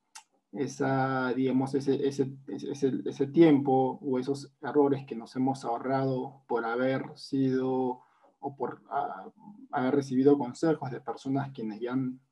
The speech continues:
un poco pasado por ese camino o la han fregado con ciertas cosas,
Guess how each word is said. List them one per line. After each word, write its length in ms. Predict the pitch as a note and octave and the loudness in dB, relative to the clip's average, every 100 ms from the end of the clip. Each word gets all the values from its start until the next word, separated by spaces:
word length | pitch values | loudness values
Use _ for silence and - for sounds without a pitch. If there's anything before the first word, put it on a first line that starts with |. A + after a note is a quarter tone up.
| - | -12
un 140 | C3+ | -6
poco 320 | C3 B2+ C3 | -4 -4 -6
pasado 460 | B2+ - C3 C3 C3+ | -6 -8 -4 -4 -4
por 120 | A#2 | -6
ese 180 | B2 C3 | -8 -10
camino 680 | A#2 B2+ C#3 C3 A#2 A#2+ - _ _ _ | -6 0 2 2 -2 -10 -18 _ _ _
o 140 | - A#2+ | -10 -2
la 100 | C3 | 2
han 140 | D3 | 2
fregado 400 | - G#2+ D3+ D3+ | 0 4 6 6
con 140 | - C3 | 2 -6
ciertas 380 | - C#3+ C#3+ - | -6 -6 -6 -4
cosas, 460 | C3 D3 C3+ C3+ | -4 -2 -2 -4